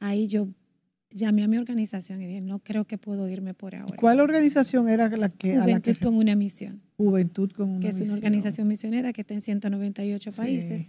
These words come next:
Speaker 1: y
Speaker 2: Ujú.
Speaker 1: nosotros estando en República Dominicana respondimos. Entonces, eh, fueron dos años donde pudimos hacer mucho. Cuando la gente habla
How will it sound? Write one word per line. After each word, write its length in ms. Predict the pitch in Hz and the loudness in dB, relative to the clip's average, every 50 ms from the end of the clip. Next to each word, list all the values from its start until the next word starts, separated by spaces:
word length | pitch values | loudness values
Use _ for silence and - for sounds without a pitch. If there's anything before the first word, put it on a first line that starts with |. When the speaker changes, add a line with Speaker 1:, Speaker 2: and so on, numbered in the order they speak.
| _ _ - | _ _ -8
Speaker 1:
y 40 | 180 | -4
Speaker 2:
Ujú. 140 | 180 214 214 | -2 -2 -2
Speaker 1:
nosotros 420 | - 170 165 214 214 254 262 269 | -2 -2 -2 -2 -2 -4 -4 -6
estando 380 | 254 202 - - 214 226 214 220 | -6 -6 -6 -4 -4 -2 -2 -2
en 40 | |
República 400 | 214 226 220 226 214 214 208 226 | -2 -2 -4 -4 -4 -4 -4 -4
Dominicana 480 | 214 208 208 208 208 202 - 208 208 202 | -4 -2 -2 -4 -4 -4 -6 -6 -6 -6
respondimos. 680 | 196 208 202 - - 208 202 202 196 196 247 254 190 - _ _ _ _ _ _ _ _ - | -6 -8 -10 -12 -10 -10 -10 -8 -8 -10 -12 -14 -16 -20 _ _ _ _ _ _ _ _ -2
Entonces, 720 | 208 208 208 220 214 214 220 - 233 226 220 214 - - _ _ _ _ _ _ _ _ | -2 0 2 2 2 2 2 2 2 2 2 2 -2 -6 _ _ _ _ _ _ _ _
eh, 220 | - 214 208 202 185 | 0 2 2 2 0
fueron 320 | - - 240 254 285 277 | 0 0 0 2 2 2
dos 240 | 262 302 294 - - | 2 2 0 0 0
años 320 | 226 220 226 233 226 208 | 0 2 2 2 2 0
donde 380 | - 220 214 208 208 208 208 208 | -2 -2 -2 -2 -2 -2 -2 -4
pudimos 540 | - - 214 214 214 220 220 233 240 - 233 | -4 -4 -2 0 2 2 2 2 0 0 -2
hacer 320 | 220 208 - 226 220 220 | -4 -4 -4 -4 -4 -2
mucho. 480 | 214 208 208 202 196 196 - 214 214 - | 0 0 0 0 0 -2 -6 -10 -14 -12
Cuando 240 | - 220 208 208 214 214 | -12 -10 -8 -6 -6 -4
la 140 | 214 220 | -4 -4
gente 400 | - 233 226 233 247 - 254 240 | -2 0 0 0 0 0 -2 -2
habla 440 | 233 233 240 233 240 240 233 226 220 | -2 -2 -2 -2 -2 -2 -2 -2 -4